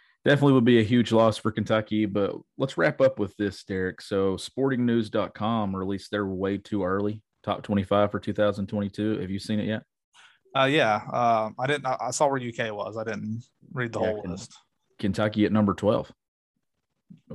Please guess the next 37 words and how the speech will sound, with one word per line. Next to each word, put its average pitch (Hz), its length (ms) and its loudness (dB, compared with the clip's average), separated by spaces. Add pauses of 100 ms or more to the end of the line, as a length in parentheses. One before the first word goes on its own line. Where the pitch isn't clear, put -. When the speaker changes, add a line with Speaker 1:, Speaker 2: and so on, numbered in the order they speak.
(120)
Speaker 2:
Yeah, 143 260 -4
Speaker 1:
I - 40 -16
mean, - 100 -12
Speaker 2:
pretty 160 160 -4
high. 156 220 -2
Speaker 1:
if - 100 -14
that, 104 260 4
if 98 160 -10
that's 113 260 0
where, 123 120 2
if 117 120 -2
that's 127 260 2
where 135 120 4
they 123 140 6
are 127 160 4
to 113 80 -2
start 117 300 -2
the 110 80 -6
season, 113 400 -4
let's 98 140 -8
just - 160 -10
say 110 160 0
in 104 100 -2
one 104 100 -2
of 104 60 -2
those 98 160 -4
polls, 104 420 0
A 95 100 -2
P 104 300 -2
or 95 80 -2
anything, 95 480 -4 (540)
uh, 127 260 6 (260)
pretty 156 180 4
good 151 140 0
spot - 380 -2
to 120 80 -2
be 117 260 -2